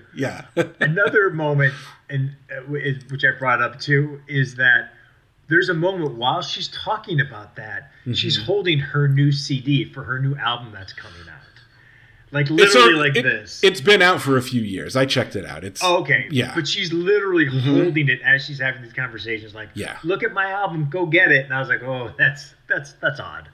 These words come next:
Speaker 2: That's
Speaker 1: That's
Speaker 2: odd."
Speaker 1: fine to do. And also, I listened to the title track, which apparently is the, a song that she collaborated with John Lennon, or he inspired her to write it or whatever.
Speaker 2: Yeah.
Speaker 1: And it was pretty good. It was pretty good.
Speaker 2: I mean, I remember her songs from ninety-two. I was like, "Oh,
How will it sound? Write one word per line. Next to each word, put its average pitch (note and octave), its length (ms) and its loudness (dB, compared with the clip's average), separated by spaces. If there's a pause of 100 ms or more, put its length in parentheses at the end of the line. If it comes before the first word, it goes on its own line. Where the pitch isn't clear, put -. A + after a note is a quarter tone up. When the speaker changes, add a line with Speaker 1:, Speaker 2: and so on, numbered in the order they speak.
(260)
Speaker 2:
That's - 140 0
Speaker 1:
That's - 160 -2
Speaker 2:
odd." - 40 -14
Speaker 1:
fine C3 220 4
to B2 80 -6 (100)
do. - 60 -10 (140)
And C4+ 100 4
also, D#4+ 260 4
I A3+ 160 2
listened A3 360 0
to F#3 100 0
the D3 100 0
title C3 360 2
track, A2 320 -2
which A#2+ 140 -4
apparently A#2 640 0 (800)
is A#2+ 260 0 (400)
the, C3 200 0
a B2+ 60 4
song C3+ 320 2
that A2 100 -2
she A2+ 140 -2
collaborated G#2+ 840 0 (280)
with A2+ 280 -6
John G#2+ 320 -2
Lennon, A2+ 180 -2
or B2 40 2
he C3 200 2
inspired A2 560 -2
her G2+ 140 -4
to F#2+ 80 -6
write G2 200 -4
it F#2+ 80 -8
or F#2+ 80 -8
whatever. G2 500 -6 (380)
Speaker 2:
Yeah. - 240 -6
Speaker 1:
And F#4+ 80 4
it G4 80 2
was G4+ 120 2
pretty G4+ 180 0
good. G#4 220 2
It - 160 -20
was G3+ 100 -20
pretty A3 200 -10
good. A2 220 -4 (600)
Speaker 2:
I E3 80 4
mean, E3 220 2
I E3 60 4
remember G3 420 4
her E3+ 120 4
songs D#3+ 400 -4
from D#3+ 120 -4
ninety-two. D3+ 360 0
I G#3 40 -2
was F3+ 100 -6
like, F#3+ 160 -6
"Oh, G#3+ 100 -2